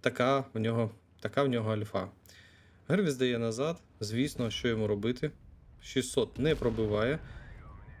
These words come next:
І підключає сердечники, і гриля забирає в ангар. Тут бабуся, звісно, бабуся хоче забрати Лівандовського.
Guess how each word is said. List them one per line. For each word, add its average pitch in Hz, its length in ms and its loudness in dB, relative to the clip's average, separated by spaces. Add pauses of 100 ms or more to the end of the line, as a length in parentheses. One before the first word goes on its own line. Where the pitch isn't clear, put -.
І 147 220 2 (3000)
підключає 156 540 2
сердечники, 131 800 -2
і 110 60 2
гриля 123 300 2
забирає 113 420 0
в 110 60 0
ангар. 107 340 -2 (300)
Тут 214 220 0
бабуся, 123 540 2 (220)
звісно, 117 500 0
бабуся 101 400 -2
хоче 104 300 -4
забрати 107 500 0 (420)
Лівандовського. 135 760 0